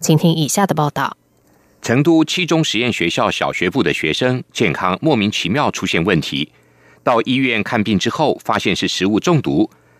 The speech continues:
Speaker 2: 家长们十二号到学校食堂发现馒头长满了霉菌，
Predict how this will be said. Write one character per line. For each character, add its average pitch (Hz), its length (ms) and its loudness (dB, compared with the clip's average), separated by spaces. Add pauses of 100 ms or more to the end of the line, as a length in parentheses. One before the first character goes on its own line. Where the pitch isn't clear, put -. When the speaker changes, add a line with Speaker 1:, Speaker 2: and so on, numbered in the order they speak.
Speaker 2:
家 185 160 2
长 156 140 0
们 139 140 0
十 143 160 -2
二 151 140 0
号 110 280 0
到 117 180 0
学 98 160 -4
校 120 160 0
食 - 200 -4
堂 95 320 -2 (300)
发 160 180 0
现 156 200 0
馒 107 200 0
头 95 240 0
长 110 220 0
满 135 180 -2
了 151 60 -4
霉 147 220 -4
菌， 147 220 2